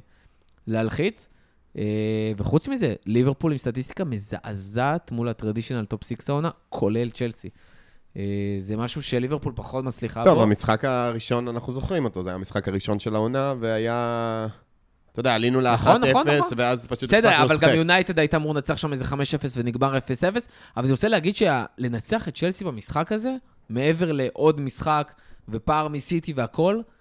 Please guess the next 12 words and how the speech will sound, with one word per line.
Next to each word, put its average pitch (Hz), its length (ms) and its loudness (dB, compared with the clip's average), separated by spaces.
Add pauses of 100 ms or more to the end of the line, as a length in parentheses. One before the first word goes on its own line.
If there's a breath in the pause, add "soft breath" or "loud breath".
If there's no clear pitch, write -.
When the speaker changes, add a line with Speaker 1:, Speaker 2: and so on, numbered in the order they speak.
(140 soft breath)
Speaker 1:
זה... 117 380 -6
יש 139 140 -6
פה 165 260 6
כמה 165 200 2
ציפורים 151 400 -2
על 135 80 0
העץ. 135 320 -4 (480)
זה 110 160 0 (280)
גם 151 260 6
לסיים 147 320 4
ינואר 143 300 2
מושלם 135 500 -2